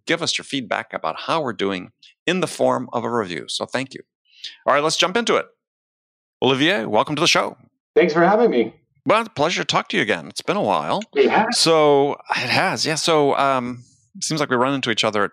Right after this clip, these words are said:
Speaker 1: events, and they're no longer events, so we <laughs> don't run into each other. Um, where have you been sheltering in place?
Speaker 2: I've been sheltering in place, uh, at my house in Lafayette, uh, which is in the East Bay in the, in the Bay Area.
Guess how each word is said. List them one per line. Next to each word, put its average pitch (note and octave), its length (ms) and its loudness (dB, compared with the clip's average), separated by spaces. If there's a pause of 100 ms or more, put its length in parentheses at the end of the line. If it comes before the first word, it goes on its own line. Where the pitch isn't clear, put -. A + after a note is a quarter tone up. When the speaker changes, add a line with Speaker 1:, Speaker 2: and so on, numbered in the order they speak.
(100)
Speaker 1:
events, A2+ 400 -2
and F#2+ 180 -4
they're G2 220 0 (100)
no A#2 180 0
longer A#2+ 320 0
events, C#3 540 -4
so A2+ 240 0
we A#2 100 0
<laughs> - 120 -2
don't - 120 2
run C#3+ 240 -2
into - 240 -2
each C3+ 200 0
other. - 320 -4 (680)
Um, A2 720 2 (1400)
where A#2+ 260 2
have C3 100 0
you C3+ 80 0
been G#2+ 260 -2
sheltering C3 380 2
in A2+ 80 -2
place? - 400 -2 (580)
Speaker 2:
I've F#3 280 6
been E3+ 340 6
sheltering D#3+ 500 4
in C#3+ 140 4
place, C#3 360 6
uh, C#3 340 6
at B2+ 100 4
my B2 140 4
house D3 440 2
in B2+ 80 -10
Lafayette, B2 640 4 (240)
uh, A2+ 360 6
which A2 240 0
is A2+ 120 -4
in A2+ 100 2
the A2 180 2 (140)
East - 200 -8
Bay A#2 260 8
in A2 100 2
the, G2 220 -2
in A2+ 60 -4
the G#2+ 80 2
Bay G2+ 180 2
Area. G2 340 4